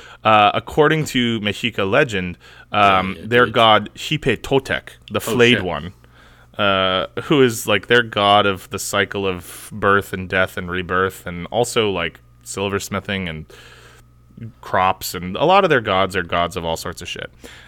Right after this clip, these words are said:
Speaker 2: Wa-,
Speaker 1: Um,
Speaker 2: wasn't, uh, Xipe Totec the, the flayed god? Wasn't he, um, a few years ago, uh, I, I can't remember how many, maybe, like, two, three, four years ago, something like that, they, like, unearthed, like, a new tomb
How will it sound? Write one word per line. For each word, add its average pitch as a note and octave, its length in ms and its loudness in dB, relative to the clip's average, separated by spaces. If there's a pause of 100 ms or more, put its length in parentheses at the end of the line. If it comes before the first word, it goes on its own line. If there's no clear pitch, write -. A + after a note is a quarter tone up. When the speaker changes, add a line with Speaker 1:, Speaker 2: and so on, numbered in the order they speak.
(100)
Speaker 2:
Wa-, G#2+ 280 4
Speaker 1:
Um, G2+ 60 4
Speaker 2:
wasn't, E3+ 260 2
uh, D3 240 2 (120)
Xipe A2 460 -8
Totec G2 480 -6
the, F#2+ 260 -2
the F#2+ 100 -10
flayed G2+ 380 -6
god? E2+ 320 -8
Wasn't A2+ 280 -10
he, B2+ 160 -4
um, G2 320 -4 (360)
a - 40 -20
few G#2+ 200 -4
years G#2+ 220 -2
ago, G#2 420 -4 (200)
uh, F2 440 -4 (720)
I, F2+ 120 -10 (200)
I - 60 -20
can't F#2+ 220 -16
remember F2 180 -14
how F#2+ 120 -20
many, F2 140 -18
maybe, E2+ 160 -20
like, E2+ 140 -20
two, F#2 160 -18
three, F2 260 -16
four F2+ 280 -14
years F2 240 -16
ago, F#2 120 -12
something - 220 -12
like F2 120 -12
that, - 240 -6
they, F2 160 -6
like, F2+ 260 -8
unearthed, F#2 440 -8
like, F#2 140 -10
a F2+ 40 -16
new F2 160 -12
tomb F#2 420 -14